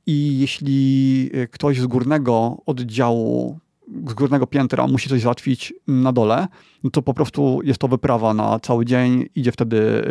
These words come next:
pieszo, y, nie ma żadnych, y, środków transportu w środku. Mm, i nawet to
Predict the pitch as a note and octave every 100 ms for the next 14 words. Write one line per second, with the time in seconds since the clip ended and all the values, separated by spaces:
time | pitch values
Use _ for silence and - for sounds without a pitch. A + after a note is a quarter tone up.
0 | A#2 - B2 B2+ A#2+ B2+ - - - -
1 | _ C#3+ B2+ C3 C3 C#3+ C3+ C3+ A#2 G#2+
2 | A2 A2 A2+ A#2+ - - - C#3 - C#3
3 | - - B2 - C3+ C3+ - - B2+ -
4 | C3+ C3 - - - - _ _ _ _
5 | D3 B2 B2 B2 B2 A#2+ - _ _ _
6 | _ _ _ _ _ _ _ _ _ _
7 | - F#3+ G3 G3+ F#3 D#3+ D3+ - C#3 C3